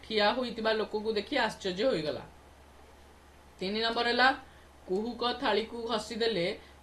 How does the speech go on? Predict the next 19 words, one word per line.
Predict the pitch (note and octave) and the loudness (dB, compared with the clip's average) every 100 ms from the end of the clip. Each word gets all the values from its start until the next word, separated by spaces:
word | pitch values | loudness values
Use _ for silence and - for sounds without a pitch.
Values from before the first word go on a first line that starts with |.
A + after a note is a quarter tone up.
| - | -4
ଖାଦ୍ୟ | F#3 F3 A3+ | -2 0 -2
ମିଳୁଥିଲା। | A3 F#3+ E3 D3+ A2 - - - - - - - | -2 -4 -4 -6 -8 -12 -20 -20 -20 -20 -12 0
ଚାରି | G3+ | 0
ନମ୍ବର | G#3 A3+ | 2 0
ହେଲା, | A3+ A#3+ | 2 2
କାମ। | B3 A#3 G3+ G#3 F#3+ - - - - - - | 0 0 0 0 -4 -6 -14 -20 -20 -12 -4
ପାଞ୍ଚ | F#3 - | -4 -2
ନମ୍ବର | A3 A3 A3+ | -2 2 2
ହେଲା, | A#3 | 2
ଲୋଭୀ। | B3 A3 F3+ E3+ A3 - - - - - - | 2 2 2 -2 -4 -6 -12 -20 -20 -20 -6
ଛଅ | G#3 G3 | 0 2
ନମ୍ବର | A3 A3 | 2 2
ହେଲା, | A3+ A#3 | 2 2
କୁହୁକ | A#3 G#3 A3 A3+ | 0 -4 -4 -2
ବାଡ଼ି, | A#3+ A#3 A#3 C4+ D#4+ - - - | 0 2 2 0 -2 -10 -20 -8
କୁହୁକ, | F3+ A3 A3 | -2 -2 0
ଉଁ, | A3 A3 - F3 E3+ F3 | 0 0 -8 -6 -6 -4
କୁହୁକ | G3 A3 A3 A3+ | -4 -4 -2 -2
ପେଡ଼ି, | A3+ G#3 G#3+ C4+ F4 | 2 2 4 0 0